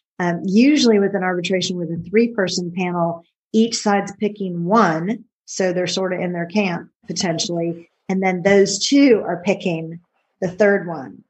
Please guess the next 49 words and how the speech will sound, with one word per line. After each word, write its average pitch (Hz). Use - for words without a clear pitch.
So -
that 180
person 180
may 185
actually 185
be 180
a 175
little 175
bit 175
more 180
neutral. 175
So 233
the 240
sole 285
arbitrator, 214
you 202
could 220
have 196
that 180
risk 208
of 180
just 180
that 175
one 180
person's 175
opinion 175
not 165
being 170
the 170
way 165
you 165
want 165
to -
be. -
Okay, 240
so 220
timing. 208
So 220
that 220
is, 220
um, 196
that 208
does 202
have 202
some 185
layers 175
to 190
it. -
So 214